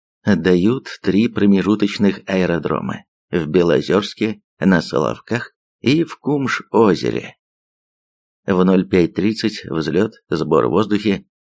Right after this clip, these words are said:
без кругов над аэродромами. Крамбол С пересчитал машины, три группы сошлись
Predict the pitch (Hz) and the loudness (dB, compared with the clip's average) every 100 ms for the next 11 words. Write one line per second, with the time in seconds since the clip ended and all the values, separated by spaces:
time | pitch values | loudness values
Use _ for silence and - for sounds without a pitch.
0 | _ - 90 87 - 85 82 104 104 101 | _ -2 2 2 2 0 2 -2 0 0
1 | 101 - 95 90 85 69 67 57 - - | -2 -2 -2 0 0 0 -2 -2 -8 -14
2 | _ _ _ _ _ _ _ _ 87 87 | _ _ _ _ _ _ _ _ 0 2
3 | 87 92 87 - 107 113 - _ _ _ | 2 4 2 2 -2 -2 -12 _ _ _
4 | _ _ - 78 78 - 85 107 98 90 | _ _ -2 -2 -2 -4 -4 -2 0 0
5 | - 127 131 110 - 95 107 92 101 104 | 0 -4 -2 -4 -2 0 0 -2 -4 -4
6 | 101 92 - 98 101 | -4 -4 0 0 0